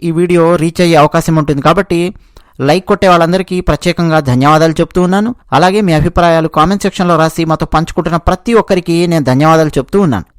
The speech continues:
ఇక విషయానికొస్తే, హరిహర వీరమల్లు సినిమా హిట్టా ఫట్టా ఒక్క ముక్కలో చెప్పేయమంటే సినిమా హిట్, అందులో మరో డౌటే లేదు, మరో మాటే లేదు. హరిహర వీరమల్లు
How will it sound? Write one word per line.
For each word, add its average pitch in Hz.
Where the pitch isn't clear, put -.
ఇక 202
విషయానికొస్తే, 156
హరిహర 220
వీరమల్లు 180
సినిమా 147
హిట్టా 170
ఫట్టా 165
ఒక్క -
ముక్కలో 196
చెప్పేయమంటే 165
సినిమా 180
హిట్, 180
అందులో 185
మరో 175
డౌటే 165
లేదు, 185
మరో 190
మాటే 175
లేదు. 147
హరిహర 220
వీరమల్లు 185